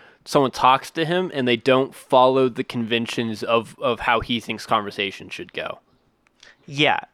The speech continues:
Speaker 1: And,
Speaker 2: um,
Speaker 1: and that, that, <laughs> he, I don't know, he, it, it feels like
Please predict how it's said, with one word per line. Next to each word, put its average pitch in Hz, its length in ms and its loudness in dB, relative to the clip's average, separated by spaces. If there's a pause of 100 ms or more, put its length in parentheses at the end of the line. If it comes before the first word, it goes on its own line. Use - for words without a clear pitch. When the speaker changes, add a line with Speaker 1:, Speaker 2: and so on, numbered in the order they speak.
Speaker 1:
And, 160 200 6 (260)
Speaker 2:
um, - 60 -12
Speaker 1:
and 135 140 0
that, 147 300 2 (480)
that, 151 280 2 (260)
<laughs> - 220 -20
he, 202 440 -2 (200)
I 160 60 2
don't 165 100 6
know, 147 300 4
he, 160 460 -2 (160)
it, 170 160 -2
it 175 140 4
feels 214 300 4
like 165 320 4